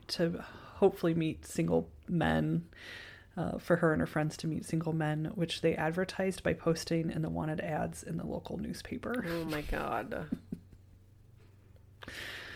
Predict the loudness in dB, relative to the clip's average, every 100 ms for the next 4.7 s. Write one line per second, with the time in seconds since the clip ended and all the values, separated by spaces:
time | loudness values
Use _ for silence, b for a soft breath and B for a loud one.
0 | B B B -4 -2 0 0 -4 -6 -8
1 | -6 -6 B B B 0 0 2 2 4
2 | 0 2 0 2 2 2 0 0 0 0
3 | 4 6 4 2 -4 -6 -2 0 2 0
4 | -2 0 0 0 -2 -10